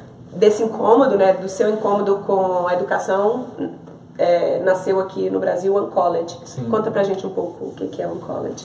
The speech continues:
Speaker 2: Legal. O Uncollege é uma organização que visa ajudar o jovem a hackear a educação dele. Então a gente tem uma série de cursos, uma série de,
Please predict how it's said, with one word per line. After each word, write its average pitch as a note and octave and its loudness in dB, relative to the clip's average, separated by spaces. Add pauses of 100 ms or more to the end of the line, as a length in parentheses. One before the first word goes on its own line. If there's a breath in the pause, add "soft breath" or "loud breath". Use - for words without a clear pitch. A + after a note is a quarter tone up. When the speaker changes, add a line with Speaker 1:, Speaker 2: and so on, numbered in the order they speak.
(140)
Speaker 2:
Legal. B2 4
O B2+ 4
Uncollege C3 4
é C3 4 (1200 loud breath)
uma B2 0
organização C3 4
que C3+ -2
visa A#2+ 0
ajudar A#2 2
o A#2+ 2
jovem A#2 4
a A2+ 0
hackear A#2 0
a A2 0
educação - -6
dele. G#2 -2
Então - -8
a - -6
gente - -10
tem A2+ -4
uma G#2+ -2
série G#2 -2
de A2 -4
cursos, A#2+ -2
uma - -10
série - -6
de, G#2 -8